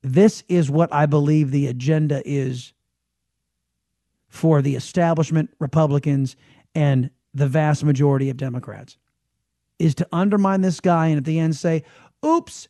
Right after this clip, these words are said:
sorry, ba-, our bad." But then this president's a one-term president. Everything sa-, stays status quo, meaning a, a, a managed decline of the United States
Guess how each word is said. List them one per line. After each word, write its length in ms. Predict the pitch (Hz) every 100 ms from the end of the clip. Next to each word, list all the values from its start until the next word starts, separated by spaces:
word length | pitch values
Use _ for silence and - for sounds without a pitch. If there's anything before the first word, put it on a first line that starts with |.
| _
sorry, 680 | - - 269 277 277 269 254 _ -
ba-, 240 | 220 240 -
our 220 | 240 277
bad." 600 | 220 262 233 220 214 202 - _ _ _ _ _ _ _ _ _ _ _ _ 147
But 180 | 147
then 360 | 175 175 170 156 - _ _ _ _ _ _ _ _ _ _ _ _
this 200 | 156 156
president's 480 | - 180 175 180 -
a 40 |
one-term 440 | 156 160 160 180 175
president. 500 | 156 143 143 139 - _ _ _ _ _ _ _ _
Everything 400 | 170 170 180 185
sa-, 240 | 160 175 160
stays 460 | - - 170 160
status 420 | - 170 156 156 -
quo, 360 | - 160 139
meaning 360 | 147 151 147 139 - - _ _ _ _ _ _
a, 180 | 147 143 -
a, 160 | 151 156
a 360 | 170 160 147 135
managed 600 | 135 165 180 185 180 143
decline 600 | 165 - - 170 165 160
of 140 | 147 127
the 80 |
United 460 | 143 143 139 139 131
States 520 | - 151 117 - -